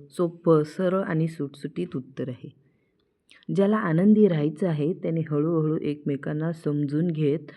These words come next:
अनुभवाचे चटके सोसले की दोघांचंही महत्त्व अबाधित राहतं आणि एकमेकांना जीवापाड जपणारं प्रेमळ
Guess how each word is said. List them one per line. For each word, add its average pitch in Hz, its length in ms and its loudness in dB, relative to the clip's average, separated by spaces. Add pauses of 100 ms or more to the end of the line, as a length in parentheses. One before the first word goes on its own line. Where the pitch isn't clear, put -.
(200)
अनुभवाचे 160 720 2
चटके 170 440 -2
सोसले 147 480 -2 (360)
की 165 120 2
दोघांचंही 165 760 2
महत्त्व 170 460 2
अबाधित 151 480 0 (120)
राहतं 147 280 -10 (840)
आणि 147 220 -2
एकमेकांना 151 760 -2
जीवापाड 147 840 0 (100)
जपणारं 143 460 -4
प्रेमळ 147 560 -2